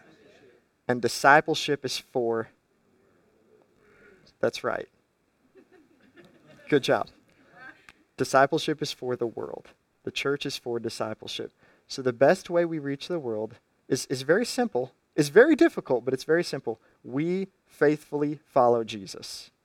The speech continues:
As a teacher, as a stay-at-home mom, as an accountant, as a truck driver, as a politician, as a pastor, we follow Jesus,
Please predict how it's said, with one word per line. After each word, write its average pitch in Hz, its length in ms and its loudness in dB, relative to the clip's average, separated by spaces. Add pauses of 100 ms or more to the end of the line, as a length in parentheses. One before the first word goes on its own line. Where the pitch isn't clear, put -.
(920)
As 117 180 4
a 107 60 -2
teacher, 190 600 0
as 110 140 -2
a 107 40 -12
stay-at-home 117 500 0
mom, 170 400 4
as 117 120 2
an 107 100 -4
accountant, 165 480 0
as 123 140 -2
a 107 60 -8
truck 175 320 2
driver, 156 500 4 (300)
as 120 160 2
a 107 40 -10
politician, 165 840 2 (300)
as 120 160 2
a 113 60 -6
pastor, 147 600 2 (300)
we 123 140 -2
follow 156 520 6
Jesus, 127 680 -6